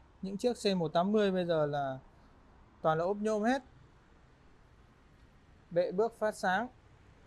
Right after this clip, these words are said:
Đấy, Mercedes-Benz, chữ phát sáng luôn. Vô lăng mới. Tích hợp động cơ điện. Đây, các bạn nhìn đây là biết nhá. Đây có chỗ, ờ, thể hiện động cơ điện này.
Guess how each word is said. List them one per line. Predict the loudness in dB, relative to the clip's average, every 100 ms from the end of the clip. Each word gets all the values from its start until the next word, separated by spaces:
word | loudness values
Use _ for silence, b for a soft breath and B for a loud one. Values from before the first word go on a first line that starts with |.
| -20 -20 -20 -20 -20 -20 -20 -20 -20 -14
Đấy, | -14 -10
Mercedes-Benz, | -10 -8 -6 -6 -4 -4 -4 -10
chữ | -8 -6 -4
phát | -4
sáng | -2 0
luôn. | 0 -2 -4 -14 -10
Vô | -6 -2
lăng | 0 -2 -2
mới. | 0 2 0 -8 -20 -20 -20 -20 -20 -20 -20 -20 -20 -4
Tích | -4 -4 0
hợp | 0 0 -4
động | -10 -6
cơ | -2 2
điện. | 2 2
Đây, | 0 2
các |
bạn | 0 0
nhìn | -2 0
đây | 2
là | 2
biết | 2 2
nhá. | 2 -2 -2 -14 -20 -20 -20 -20 -20 -20 -18 -8
Đây | -6 -6
có | -8
chỗ, | -8 -6 -8 -8
ờ, | -10 -10
thể | -4 -2
hiện | -2 -4
động | -6
cơ | -4 2
điện | 2
này. | 2